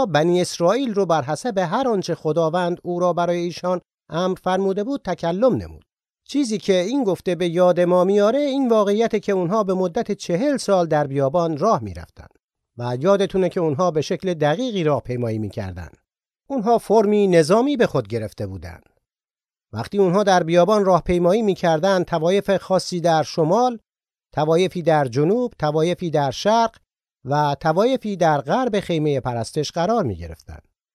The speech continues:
این مهمه که یادتون بیاد که وقتی اونها سرگردانی در بیابان رو در کتاب اعداد تجربه می‌کردن، اونها از جوشن بیرون آمده بودن.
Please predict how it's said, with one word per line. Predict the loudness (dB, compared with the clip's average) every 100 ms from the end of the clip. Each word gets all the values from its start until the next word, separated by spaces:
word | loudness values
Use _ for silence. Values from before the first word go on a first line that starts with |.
| _ _ _ _ _ -6
این | 0 2
مهمه | 4 4 2
که | 0
یادتون | 0 0 0 -2 0 0
بیاد | 2 0 0
که | 0
وقتی | 0 -2 -4
اونها | -2 0 0 -2 _ _ _
سرگردانی | -2 0 2 0 2 2 2 2
در | 0 0
بیابان | 0 2 2 2 0
رو | 0
در | 0
کتاب | -2 -2 -2 0
اعداد | 0 0 2 0 0
تجربه | -4 -2 -2 -2
می‌کردن، | -2 0 0 2 2 0 _ _ _ _ -2
اونها | 0 2
از | 2 2
جوشن | 0 0 0 -2
بیرون | -2 -2 0
آمده | 0 0 -4
بودن. | -10 -14 -16